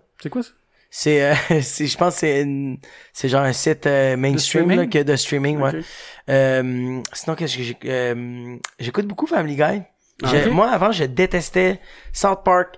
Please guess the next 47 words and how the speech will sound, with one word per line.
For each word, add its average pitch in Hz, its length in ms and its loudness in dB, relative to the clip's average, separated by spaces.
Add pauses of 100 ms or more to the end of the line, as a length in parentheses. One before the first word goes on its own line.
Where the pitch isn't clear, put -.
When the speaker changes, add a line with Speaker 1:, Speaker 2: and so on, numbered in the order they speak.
(120)
Speaker 2:
Family 160 340 0
Guy, 156 320 2 (140)
Simpson, 156 640 0 (120)
j'haïssais 143 400 0
ça. 147 180 -2
Speaker 1:
Pour 147 120 -4
vrai ? 175 140 -4 (200)
Speaker 2:
Puis 139 100 -2
là, 160 140 4
j'ai 147 140 -2
commencé 143 380 0
à 147 100 2
consommer 135 400 0
ça 151 160 2
cette - 140 -2
année. 151 380 0 (200)
C'est - 500 -2
tellement, 180 640 2
mais 143 140 -2
tellement 180 380 0
intelligent, 165 600 0
là. 156 100 -6 (460)
C'est - 320 0
tellement 170 420 2
bon, 170 340 2
là. 160 180 -2 (240)
Speaker 1:
Ah, 180 120 0
je, 175 120 -2 (120)
oui, 220 100 4
je 170 100 0
les 160 80 0
écoute 185 280 -2
pratiquement 160 500 0
plus 190 160 0
juste 170 240 0
par 151 280 0
manque 156 320 0
un 143 80 2
peu 151 180 -2
de 143 160 0
temps, 170 180 0
mais 143 200 0
Family 139 280 -2
Guy, 143 220 0
j'aimais 123 220 -4
bien 120 200 -4
ça. - 180 -12